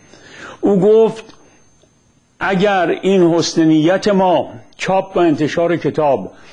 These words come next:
سهو و تخلف قلا-، قرار، قلمداد شده است، ما معذرت خواستیم. کلمه شهادت را هم گفتیم، اشهد ان لا اله الا الله،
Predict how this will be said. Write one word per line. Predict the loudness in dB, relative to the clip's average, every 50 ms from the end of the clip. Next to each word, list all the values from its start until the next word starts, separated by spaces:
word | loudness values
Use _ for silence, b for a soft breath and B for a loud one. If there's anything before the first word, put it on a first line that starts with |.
| B B B B B B
سهو | -12 -10 -6 -2 0 0 0 0 -2 -2 -2 0 0 0
و | -2
تخلف | -2 -4 -6 -4 -4 -2 -2 0 0 0 0 -2 -4 -4 -4
قلا-، | -2 0 0 0 0 0 -2 -2 -2 -2
قرار، | -2 -2 0 0 0 0 0 -2
قلمداد | -2 -4 -4 -2 -2 0 -2 0 0 0 -2 -2 -4
شده | -4 -4 -2 -2 -2
است، | -2 -2 -2 -4 -4 -4 -2
ما | -2 -2
معذرت | 0 -2 -2 -2 -2 -2 -2 -2 -2 -4 -4
خواستیم. | -4 -6 -6 -6 -6 -8 -8 -8 -8 -8 -10 -14 -20 B B B B B B B B B B B -6
کلمه | -2 0 0 2 2 0 0 0 0 0
شهادت | 0 0 0 0 0 0 0 0 0 0 -2 -2 -2 -2
را | 0 0 0 0
هم | -2 -2 0
گفتیم، | 0 0 0 0 -2 -2 0 0 0 0 -2 -6 -6
اشهد | -6 -6 -6 -4 -4 -2 -2 0
ان | 0 0 0 2
لا | 2 2 2 0
اله | 0 0 0 0
الا | 0 0 -2 0 0 0
الله، | -2 -2 -2 -2 -2 -2 0 0 -2 -2